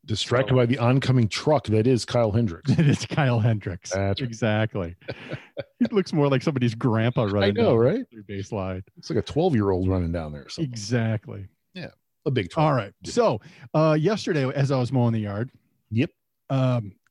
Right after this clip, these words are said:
Speaker 2: listening to the old, uh, crew.
Speaker 1: Yeah.
Speaker 2: And it's been a long time since I've listened to Euchre. Um, when he and, now, did he and Hughes ever work together?
Speaker 1: Oh, they had to have.
Speaker 2: Well, you know, that's what, but I, that's what I couldn't remember, because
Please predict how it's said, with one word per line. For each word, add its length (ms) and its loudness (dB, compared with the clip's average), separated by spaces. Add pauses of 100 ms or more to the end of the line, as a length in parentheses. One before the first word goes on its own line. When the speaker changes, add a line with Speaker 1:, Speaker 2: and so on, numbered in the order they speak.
(100)
Speaker 2:
listening 340 2
to 60 2
the 100 2
old, 320 2
uh, 280 0 (100)
crew. 420 0 (540)
Speaker 1:
Yeah. 240 -4 (320)
Speaker 2:
And 320 2
it's 180 -10
been 120 -6
a 60 -4
long 160 -6
time 200 -4
since 200 -4
I've 140 -4
listened 300 -4
to 40 -8
Euchre. 460 -6 (280)
Um, 360 -6 (460)
when 240 -2
he 500 -4 (540)
and, 320 -2 (540)
now, 120 -2
did 160 -2
he 220 -4
and 80 -2
Hughes 340 -4
ever 180 -2
work 300 -4
together? 460 -6 (680)
Speaker 1:
Oh, 80 -4
they 80 -2
had 240 -2
to 100 -6
have. 100 -12 (460)
Speaker 2:
Well, 260 -2
you 140 0
know, 120 0
that's 160 -4
what, 160 -14
but 120 -2
I, 120 -2
that's 240 -6
what 80 -4
I 60 0
couldn't 220 -2
remember, 360 0
because 340 -4